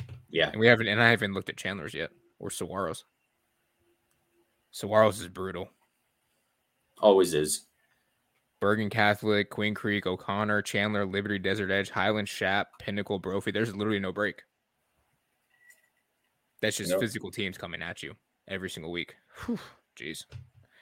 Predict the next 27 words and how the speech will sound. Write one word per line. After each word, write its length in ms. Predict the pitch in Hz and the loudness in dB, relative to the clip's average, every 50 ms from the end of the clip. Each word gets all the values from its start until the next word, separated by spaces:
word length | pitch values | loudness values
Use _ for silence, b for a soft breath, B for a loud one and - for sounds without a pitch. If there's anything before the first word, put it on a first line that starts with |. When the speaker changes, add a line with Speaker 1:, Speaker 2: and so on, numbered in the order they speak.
| b b b b b b b b b | b b b b b b b b b
Speaker 2:
Brutal. 640 | - 95 87 95 110 127 127 - - 98 95 - - _ _ _ _ _ _ _ - | -16 -12 -8 -4 -4 -4 -4 -2 -2 -2 -2 -2 -4 _ _ _ _ _ _ _ 2
All 100 | 107 104 | 4 6
right. 160 | 92 90 - - _ B B B B B B | 6 6 4 0 _ B B B B B B
Eric, 280 | 110 131 143 135 135 | 10 12 12 10 8
best 200 | - 135 135 - | 4 0 0 0
thing 100 | - 143 | -2 -4
you 60 | 127 123 | -2 -2
ate 40 | |
in 60 | 110 101 | -4 -2
the 40 | |
last 200 | 107 101 101 - | -2 -2 -2 -4
week? 200 | 104 85 - - _ _ _ _ _ _ _ _ _ _ _ _ - - _ _ _ _ _ _ _ _ _ _ _ _ _ _ - - | -8 -12 -12 -14 _ _ _ _ _ _ _ _ _ _ _ _ -20 -20 _ _ _ _ _ _ _ _ _ _ _ _ _ _ -4 0
Speaker 1:
Best 300 | 92 101 107 - - - | 0 2 2 2 0 0
thing 180 | 107 107 101 | -2 0 0
I 60 | 90 | 0
ate 240 | 82 80 85 80 - | 0 0 0 0 -2
in 80 | 85 85 | -4 -6
the 80 | 82 | -4
last 380 | 80 80 80 80 80 - - - | -4 -2 -2 -2 -4 -4 -6 -4
week. 320 | 82 80 76 73 - - _ _ _ _ _ - - | -6 -6 -4 -6 -10 -16 _ _ _ _ _ -16 -16
Speaker 2:
Yes, 140 | 87 85 - | -14 -12 -10
sir. 200 | - 131 156 147 _ _ - - | -10 -10 -10 -12 _ _ 0 0
Speaker 1:
I've 140 | 113 110 110 | 0 6 8
done 180 | 131 127 139 | 8 10 10
this 180 | 143 139 139 - | 8 6 4 2
one 180 | 131 120 117 107 | 0 -2 -2 -2
before, 520 | 98 95 - - 90 85 90 98 95 | -4 -6 -6 -2 0 0 0 0 -2